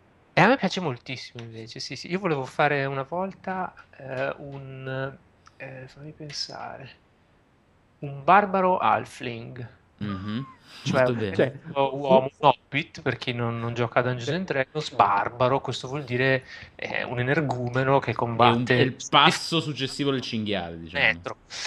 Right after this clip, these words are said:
Speaker 1: E, e io lo volevo fare come personaggio tragico, no? Come personaggio magari abbandonato, rapito, che ne so,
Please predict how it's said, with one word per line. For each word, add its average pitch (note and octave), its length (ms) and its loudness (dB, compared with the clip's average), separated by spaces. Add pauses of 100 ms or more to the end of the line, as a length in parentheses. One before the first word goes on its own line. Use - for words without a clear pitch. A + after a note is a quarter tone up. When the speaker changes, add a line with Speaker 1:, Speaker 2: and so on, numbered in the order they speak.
(260)
Speaker 1:
E, C3+ 460 4
e D#3 200 0
io G#3+ 100 10
lo F3+ 60 10
volevo B2 180 4
fare F#3 420 6
come C#3 160 0
personaggio B2+ 480 -2
tragico, B2 640 2
no? C3+ 200 2
Come A#2+ 180 0
personaggio B2+ 720 8
magari B2 520 8
abbandonato, B2 1400 4
rapito, B2 720 -2
che C3+ 100 -6
ne C3+ 120 -2
so, - 260 2